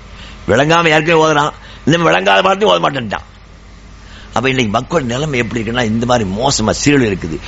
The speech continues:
அதனால தயவு செய்து வெளிநாட்டுல சம்பாத்தியம் பண்ணக்கூடிய வந்த நாம் கொஞ்சம் கவலைப்படுங்க.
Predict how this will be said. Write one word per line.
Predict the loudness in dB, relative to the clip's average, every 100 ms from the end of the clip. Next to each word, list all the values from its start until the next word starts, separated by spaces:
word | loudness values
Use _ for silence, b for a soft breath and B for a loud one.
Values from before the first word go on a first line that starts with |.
| B B
அதனால | 0 2 0
தயவு | 0 2 2
செய்து | 2 2 2
வெளிநாட்டுல | 0 2 2 0 -2
சம்பாத்தியம் | 0 0 -2 -4
பண்ணக்கூடிய | -4 -4 -6
வந்த | -4 -2
நாம் | -2 -4 -8 B -2
கொஞ்சம் | 0 0 -2
கவலைப்படுங்க. | 0 2 2 -2 -4 -8